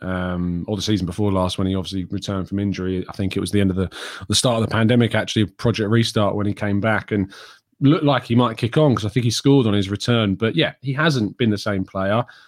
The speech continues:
Maybe a move is what would unlock that, but it is a risk. Um, if it was a case of him or no one,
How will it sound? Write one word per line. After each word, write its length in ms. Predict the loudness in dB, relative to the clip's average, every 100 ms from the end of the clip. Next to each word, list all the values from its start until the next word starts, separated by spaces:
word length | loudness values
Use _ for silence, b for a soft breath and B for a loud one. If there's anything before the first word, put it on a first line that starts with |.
| B 0
Maybe 460 | 4 4 4 2
a 120 | 2
move 500 | 4 6 6 4 4
is 220 | 2 0 0
what 240 | 0 0
would 140 | 0
unlock 500 | 2 2 2 0 -4 -2
that, 240 | 0 -2 -8 -4
but 120 | -4
it 120 | 0
is 160 | 0 0
a 80 |
risk. 540 | 2 0 -2 -6 -10 -16 _
Um, 340 | 0 2 0 -2
if 100 | -4
it 60 |
was 100 | -2
a 60 | 0
case 260 | 0 0
of 100 | 0
him 180 | 2 4
or 80 | 6
no 260 | 6 6 4
one, 380 | 4 4 2